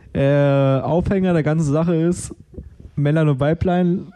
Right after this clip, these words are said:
äh, lernen sich über ein Blind Date kennen, also blind im wahrsten Sinne, denn die dürfen sich nicht sehen.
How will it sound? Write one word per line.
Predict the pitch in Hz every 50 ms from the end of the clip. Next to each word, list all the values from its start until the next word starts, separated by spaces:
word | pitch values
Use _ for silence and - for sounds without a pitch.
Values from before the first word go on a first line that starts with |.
| -
äh, | - 143 139 135 135 135 139 139 139
lernen | 120 139 143 143 147 156
sich | 160 151 147
über | 160 139 131 139
ein | 135 135 135 131 123
Blind | 120 127 127 127 131 123 139
Date | 131 131 120 -
kennen, | - 151 156 175 190 196
also | 160 139 123 127 123
blind | 117 - 135 135 147 147 143
im | 127
wahrsten | 135 131 127 - 139
Sinne, | 120 131 147 165 180 185 190 202 208 175
denn | 170 147 131
die | 127 123
dürfen | 139 139 131 139
sich | 135 143 139
nicht | 135 131 127 -
sehen. | - 180 143 160 190 226